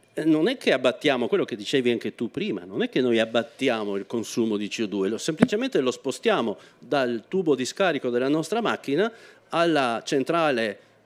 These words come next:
ah, che produce l'energia elettrica. Se è carbone è un disastro, e ce n'è ancora, eh, in Italia carbone, basta andare a Monfalcone, guardate, non ancora andare al Sulcis, basta andare a Monfalcone. Allora il tema qual è?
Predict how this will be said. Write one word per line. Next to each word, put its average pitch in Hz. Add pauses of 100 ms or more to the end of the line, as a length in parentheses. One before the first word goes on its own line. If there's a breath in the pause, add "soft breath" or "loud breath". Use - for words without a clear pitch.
(160)
ah, 107 (100)
che 160
produce 185
l'energia 113
elettrica. 120 (560)
Se 175
è 135
carbone 165
è 160
un 123
disastro, 110 (220)
e -
ce -
n'è 117
ancora, 117
eh, 139
in 101
Italia 92
carbone, 92
basta 139
andare 175
a 170
Monfalcone, 135
guardate, 104
non 120
ancora 147
andare 107 (200 loud breath)
al 120
Sulcis, - (200)
basta 185
andare 139
a 143
Monfalcone. 123 (1160 loud breath)
Allora 190
il 170
tema 170
qual 151
è? 110